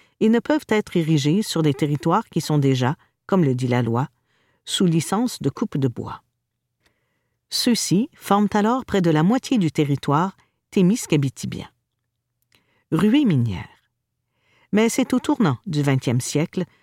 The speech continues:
que l'extraction minière devient centrale dans l'économie locale. En mille neuf cent six, le prospecteur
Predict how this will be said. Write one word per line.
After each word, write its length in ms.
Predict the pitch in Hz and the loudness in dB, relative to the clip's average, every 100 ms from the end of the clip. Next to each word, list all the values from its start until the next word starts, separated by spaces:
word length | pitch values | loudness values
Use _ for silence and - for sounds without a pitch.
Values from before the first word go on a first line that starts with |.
| _ - | _ -2
que 80 | |
l'extraction 720 | 196 254 - - 202 - 156 143 | 0 0 -2 -6 -6 -4 0 2
minière 500 | 175 185 131 151 185 | 2 2 0 -2 0
devient 340 | 165 143 147 | 0 0 -2
centrale 560 | - 226 202 - 135 160 | 0 -2 -2 -2 0 0
dans 120 | 160 | 0
l'économie 480 | 143 151 139 151 208 | 0 2 2 2 2
locale. 520 | 131 - 95 - _ _ _ _ _ _ _ _ _ _ _ _ - | -2 -6 -12 -14 _ _ _ _ _ _ _ _ _ _ _ _ 0
En 140 | 185 | 2
mille 160 | 262 262 | 4 2
neuf 100 | 165 | 0
cent 220 | - 135 | -2 -4
six, 400 | - 220 - - _ _ _ _ | -2 -2 -4 -10 _ _ _ _
le 100 | 185 | -4
prospecteur 760 | - 302 - 208 - 143 123 | 0 -2 -2 -6 -2 0 0